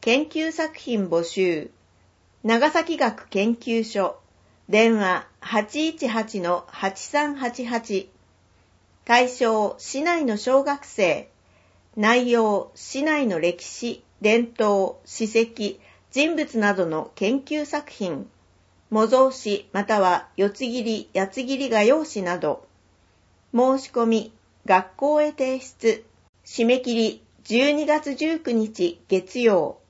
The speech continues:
その他、入選以上の作品は、長崎歴史文化博物館内で展示。事後評価原案への意見を募集。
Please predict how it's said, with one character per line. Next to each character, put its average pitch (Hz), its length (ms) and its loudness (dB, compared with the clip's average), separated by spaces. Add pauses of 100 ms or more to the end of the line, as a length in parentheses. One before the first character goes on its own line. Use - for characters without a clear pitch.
(320)
そ - 180 -2
の 262 160 4
他、 196 320 0 (120)
入 277 220 2
選 320 300 -2
以 339 60 -2
上 311 200 2
の 190 100 -2
作 170 240 -8
品 214 320 -2
は、 196 240 -2 (320)
長 208 280 2
崎 208 420 -4
歴 180 180 -2
史 294 160 -4
文 302 220 -2
化 302 100 -2
博 285 280 -6
物 302 240 -8
館 311 240 -2
内 240 280 0
で 170 320 0
展 185 300 -2
示。 170 240 -6 (2500)
事 220 140 0
後 294 180 6
評 320 240 0
価 311 180 0
原 302 300 -2
案 208 200 -2
へ 185 120 -4
の 170 300 -2
意 226 100 -8
見 311 320 2
を 185 100 0
募 170 140 0
集。 165 420 -6